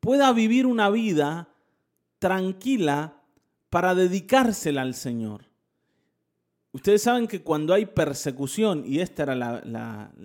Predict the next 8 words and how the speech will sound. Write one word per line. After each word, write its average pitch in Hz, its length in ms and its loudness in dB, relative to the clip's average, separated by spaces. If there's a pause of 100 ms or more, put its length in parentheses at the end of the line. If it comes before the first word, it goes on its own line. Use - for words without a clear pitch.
(140)
el 113 140 -14
contexto, 117 800 -8 (440)
la, 117 300 -10
la 113 380 -10
persecución, 120 800 -6
cuando 120 260 -4
hay 190 80 0
persecución, 185 840 -6